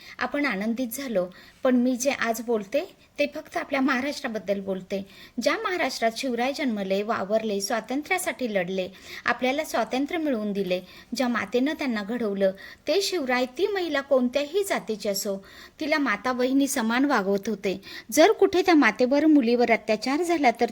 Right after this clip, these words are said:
त्या व्यक्तीला ते ताबडतोब सुळावर देत होते. महिला सुरक्षित होत्या. आणि आज विचार केला तर या महाराष्ट्रात महिला सुरक्षित आहेत का?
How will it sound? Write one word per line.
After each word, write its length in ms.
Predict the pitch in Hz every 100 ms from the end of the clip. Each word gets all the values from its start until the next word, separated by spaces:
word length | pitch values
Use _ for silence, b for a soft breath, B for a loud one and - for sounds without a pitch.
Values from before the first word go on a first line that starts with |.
| -
त्या 100 | 247
व्यक्तीला 440 | 226 226 240 226
ते 160 | 226 226
ताबडतोब 540 | 226 202 202 - 349
सुळावर 500 | - 294 214 175 185
देत 260 | 185 185 202
होते. 340 | 196 180 170 B B B
महिला 300 | 247 277 226
सुरक्षित 480 | 220 226 208 - 330 -
होत्या. 320 | 339 - 170 170 B B
आणि 220 | - 240
आज 260 | 247 233 220
विचार 340 | 233 214 220 208
केला 340 | 226 202 233 349 B B B
तर 100 | 349
या 140 | 392 381
महाराष्ट्रात 640 | 359 311 311 - 320 302
महिला 260 | 311 294 294
सुरक्षित 420 | 294 262 - 294
आहेत 280 | 220 220 277 -
का? 120 | 214